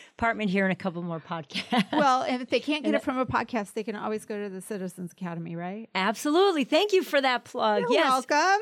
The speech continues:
Speaker 1: And we'll be advertising when that's coming up. I think, do you have the date yet?
Speaker 2: No,
Speaker 1: Did they
Speaker 2: I
Speaker 1: give
Speaker 2: don't
Speaker 1: you the
Speaker 2: have
Speaker 1: date?
Speaker 2: the date.
Speaker 1: So we're gonna be setting the date here. It'll be this year. Uh, this will be our third one.
Speaker 2: Yeah.
Speaker 1: And we are so excited. We have a full house each time we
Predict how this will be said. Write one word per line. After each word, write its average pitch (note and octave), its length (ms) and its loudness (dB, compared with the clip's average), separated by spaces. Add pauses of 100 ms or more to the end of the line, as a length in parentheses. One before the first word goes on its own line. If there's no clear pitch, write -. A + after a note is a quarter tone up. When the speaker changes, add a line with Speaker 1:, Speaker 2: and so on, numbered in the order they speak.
Speaker 1:
And B3 180 4
we'll C#4 120 6
be C4 120 2
advertising C4 540 2
when A#3 100 2
that's C4 240 2
coming A3+ 380 2
up. G#3+ 240 4
I A3 60 2
think, G#3 220 -6
do A3+ 80 -6
you A#3 60 2
have A3+ 100 -2
the A3 80 0
date A3 200 0
yet? C#4 220 -2 (100)
Speaker 2:
No, A3+ 100 0
Speaker 1:
Did G3+ 80 2
they A#3 40 4
Speaker 2:
I A3 40 4
Speaker 1:
give A3+ 100 0
Speaker 2:
don't A3+ 60 4
Speaker 1:
you A3 60 4
the A3+ 80 4
Speaker 2:
have A#3 120 2
Speaker 1:
date? - 80 -12
Speaker 2:
the F3 80 -10
date. - 160 -12
Speaker 1:
So A#3+ 320 4
we're B3 220 2
gonna B3+ 140 2
be A3+ 80 2
setting A#3 240 0
the A3 60 4
date A3+ 220 2
here. A3 120 4
It'll G#3 100 6
be G3 120 4
this G#3 280 2
year. A#3 300 4 (340)
Uh, G3 100 0
this F#3+ 180 2
will A3 60 2
be G3+ 100 4
our F#3+ 80 4
third A#3+ 400 0
one. F#3+ 560 2
Speaker 2:
Yeah. - 240 0
Speaker 1:
And A3+ 180 4
we A#3 160 6
are A3+ 100 4
so G#3 260 2
excited. F3 420 0
We F#3+ 180 4
have G3+ 240 2
a F3+ 80 2
full A3 200 0
house G#3 280 0
each G3 160 -6
time G3 280 2
we F3+ 260 0